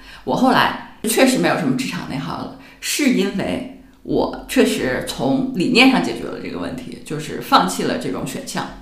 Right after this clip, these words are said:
我不再先入为主的认为，比如说 A、B、C、D 四个选项，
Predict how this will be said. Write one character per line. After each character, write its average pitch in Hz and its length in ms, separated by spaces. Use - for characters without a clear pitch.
我 170 160
不 185 160
再 277 160
先 262 260
入 269 120
为 - 180
主 - 160
的 - 160
认 180 160
为， - 500
比 135 80
如 - 80
说 165 100
A、 185 120
B、 185 120
C、 180 120
D 165 100
四 - 140
个 143 100
选 - 160
项， - 220